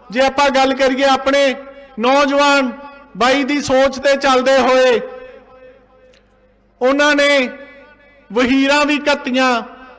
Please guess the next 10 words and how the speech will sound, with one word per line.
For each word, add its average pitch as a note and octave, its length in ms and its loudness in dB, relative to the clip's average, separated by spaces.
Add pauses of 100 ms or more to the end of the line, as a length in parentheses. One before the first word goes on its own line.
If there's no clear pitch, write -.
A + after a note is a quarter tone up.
(420)
ਵਹੀਰਾਂ C#4 500 2
ਤੋਂ C#4 200 2
ਬਾਅਦ C4+ 360 2
ਉਹਨਾਂ C#4 240 0
ਨੇ C#4 140 0
ਨਸ਼ਾ C4 380 0
ਛੁਡਾਊ C4 500 0 (1300)
ਮੁਹਿੰਮ C4+ 460 0
ਵੀ D4 140 0
ਚਲਾਈ B3+ 600 0